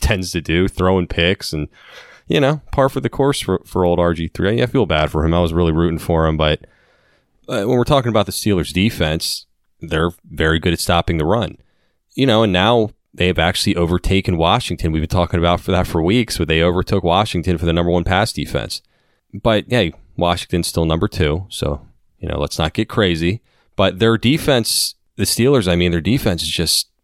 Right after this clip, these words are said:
very, very quick, and they can stop things laterally, which Washington likes to do, right? Um, Alex Smith likes to throw dump off, dump off after dump off after dump off. And the Steelers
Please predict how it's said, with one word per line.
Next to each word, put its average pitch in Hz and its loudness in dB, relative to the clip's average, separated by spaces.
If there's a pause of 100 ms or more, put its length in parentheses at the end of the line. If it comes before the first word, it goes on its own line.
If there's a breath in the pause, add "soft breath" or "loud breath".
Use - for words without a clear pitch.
(220)
very, 87 2
very 85 0
quick, - -6
and 78 -2 (460)
they 101 2
can 98 0
stop - 0 (360)
things 98 0
laterally, 101 2
which 76 -4
Washington 80 -2
likes 80 -2
to 82 -6
do, 95 -2 (380)
right? 80 -2
Um, 78 -2
Alex 90 0
Smith 101 -2
likes 104 0
to 110 -4
throw 104 0
dump 107 -2
off, 71 -4
dump 87 -2
off 82 2
after 78 -2
dump 90 -2
off 78 0
after 78 -4
dump 90 -2
off. 82 0 (840 soft breath)
And 95 0
the 98 2
Steelers 107 0